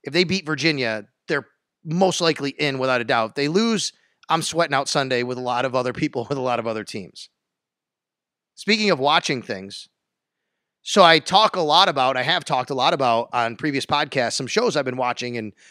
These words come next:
finished up and the short series I like and things like that. I finally finished up, um, Escape at Dannemora. Oh, amazing. Go watch it. It's on Showtime.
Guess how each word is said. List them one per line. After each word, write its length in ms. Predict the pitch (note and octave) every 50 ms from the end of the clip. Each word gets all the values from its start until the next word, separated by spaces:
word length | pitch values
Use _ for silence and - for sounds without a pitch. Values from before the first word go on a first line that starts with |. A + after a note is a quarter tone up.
| _ _ -
finished 340 | - E3+ E3 D3 - -
up 340 | D#3+ D#3 D#3 D3+ D3+ D3+ -
and 80 | C#3 A#2+
the 100 | A#2+ A#2
short 280 | - - E3 D#3 -
series 360 | - - D#3+ D#3 D#3 D3+ C#3 C#3+
I 100 | C#3+ C#3+
like 260 | C#3+ C#3+ D3 C3+ -
and 100 | B2+ G#2+
things 160 | C#3 C#3 B2+
like 140 | B2+ B2+ A2
that. 140 | C#3+ C3 B2+
I 60 | A2+
finally 300 | - C#3+ D3 D#3 D#3 D3
finished 380 | - - D3+ D3 C3+ - -
up, 260 | D#3 D3 B2+ - _ _ _ _ _ _ _ _ _ _ _ -
um, 260 | A#2+ A#2 A2+ A2+ A2+ -
Escape 460 | - C3 - - - E3+ E3 E3 - - -
at 200 | C#3+ C#3 - A2+
Dannemora. 540 | C#3+ C#3+ C#3 C3 A#2+ B2+ C3+ C3 A2 - - - -
Oh, 160 | D3+ C#3 B2
amazing. 480 | B2+ B2+ C3 C#3 D3 C#3+ A#2 A#2 F2 G2
Go 160 | - D#3+ F#3+
watch 320 | F#3+ C#3+ C3 C#3+ D3 -
it. 80 | E3 C3+
It's 80 | A#2 -
on 140 | C#3 A#2+
Showtime. 640 | A2+ - - E3 D#3+ - - C#3+ C#3+ C#3+ D3 C#3+